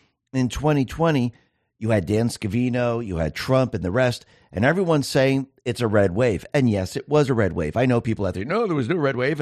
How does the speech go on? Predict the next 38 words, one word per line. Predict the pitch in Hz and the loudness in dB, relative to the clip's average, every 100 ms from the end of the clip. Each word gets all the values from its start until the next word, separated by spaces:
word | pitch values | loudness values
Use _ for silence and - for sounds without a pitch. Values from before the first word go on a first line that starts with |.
| 120 | -2
You | 113 117 | 0 2
would | 120 | 2
have | 170 | 4
won." | 226 117 | 4 2
No, | 131 214 104 - - _ - | 2 2 2 -6 -20 _ -2
that | 131 - | 0 0
wasn't | 202 175 185 | 0 0 0
the | 202 | -2
point | - - 135 147 - | 0 2 2 0 -2
of | 123 135 123 | 0 2 0
the | |
twenty | - - 107 | -6 -4 -2
twenty | 110 120 123 | 0 0 2
election. | 143 175 - 82 - _ _ _ - | 4 2 0 -8 -10 _ _ _ -16
The | |
point | - 139 180 | -4 -2 -2
of | 196 | -6
the | |
twenty | - 160 160 | -4 -2 -2
twenty | 170 160 | -2 0
election | 165 120 - 120 - _ _ _ | 0 -2 -2 -6 -8 _ _ _
was | 135 | -2
to | 147 | 0
get | 123 131 120 | 0 0 0
as | 95 | 0
many | 110 135 185 | 2 2 0
people | - 175 165 165 147 | -4 -8 -6 -4 -4
as | 135 | -6
possible | - 143 139 120 101 98 - | 0 2 2 0 -4 -4 0
out | 113 156 - _ _ _ _ | 2 2 0 _ _ _ _
to | 190 | 0
vote | 170 120 98 98 - _ _ _ _ _ _ _ | 2 4 4 2 -6 _ _ _ _ _ _ _
in | 151 175 220 - | 0 2 2 -2
their | 139 147 156 | 2 6 6
system | 151 - 196 - 131 120 | 4 2 0 2 0 2
that | 120 - | 0 2
they | 127 123 | 0 0
cheated | - - 208 196 101 87 | -2 -4 -2 0 0 -2